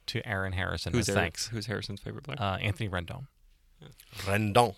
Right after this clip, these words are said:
Speaker 1: And
Speaker 3: Yeah.
Speaker 1: so
Speaker 2: Very,
Speaker 1: Flash
Speaker 2: yeah,
Speaker 1: was
Speaker 2: you make it
Speaker 1: very
Speaker 2: back.
Speaker 1: excited to find a signed Anthony Rendon relic
Speaker 3: That's good.
Speaker 1: card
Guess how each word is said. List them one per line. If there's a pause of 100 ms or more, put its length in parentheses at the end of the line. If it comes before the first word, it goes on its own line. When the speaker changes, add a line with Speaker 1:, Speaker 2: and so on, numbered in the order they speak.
(120)
Speaker 1:
And
Speaker 3:
Yeah.
Speaker 1:
so (300)
Speaker 2:
Very,
Speaker 1:
Flash
Speaker 2:
yeah,
Speaker 1:
was
Speaker 2:
you
make
it
Speaker 1:
very
Speaker 2:
back.
Speaker 1:
excited
to
find
a
signed
Anthony
Rendon
relic
Speaker 3:
That's
good.
Speaker 1:
card